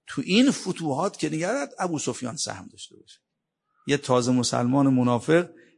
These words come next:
احساس کنه او آمده اسلام پیروز کرده، طلبکار اسلام بشه. کار سخت شد، همه فرار. اینا هم فرار کردن. ثم ولیتم مدبرین.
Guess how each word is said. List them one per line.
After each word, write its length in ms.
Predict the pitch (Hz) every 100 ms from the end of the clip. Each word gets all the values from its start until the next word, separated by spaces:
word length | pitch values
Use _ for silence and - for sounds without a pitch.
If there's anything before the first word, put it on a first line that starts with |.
| -
احساس 400 | 120 131 143 -
کنه 160 | 156
او 180 | 147 160
آمده 240 | 139 123
اسلام 400 | 120 110 123 117
پیروز 320 | 104 110 107 -
کرده، 240 | 110 107
طلبکار 520 | 107 117 117 - 127
اسلام 440 | 117 110 - 117 -
بشه. 320 | - - - _ _ _ _
کار 200 | - 139
سخت 260 | 131 180 190
شد، 160 | - 214
همه 140 | 170
فرار. 320 | - - - -
اینا 160 | 170
هم 80 | 151
فرار 340 | - 113 110 -
کردن. 440 | - - - - _ _ _ _ _ _ _ _ _ _ _ _ _ _ _ -
ثم 260 | - 131
ولیتم 560 | 120 113 110 127 127 120
مدبرین. 840 | 113 113 - 123 156 208 233 220